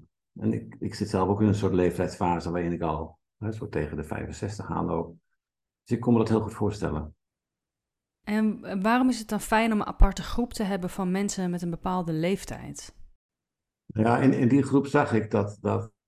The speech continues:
Speaker 1: ja, want in, in de groep is het gewoon heel erg voor dat we met z'n tweeën, eh, een beetje tot elkaar, eh, veroordeeld waren. En dat,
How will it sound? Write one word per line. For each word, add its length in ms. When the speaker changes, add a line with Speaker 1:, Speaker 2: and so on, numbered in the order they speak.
Speaker 1:
ja, 100
want 140
in, 200
in 100
de 60
groep 180
is 60
het 80
gewoon 160
heel 120
erg 140
voor 120
dat 120
we 60
met 80
z'n 80
tweeën, 540
eh, 300
een 80
beetje 220
tot 180
elkaar, 500
eh, 300
veroordeeld 460
waren. 460
En 180
dat, 400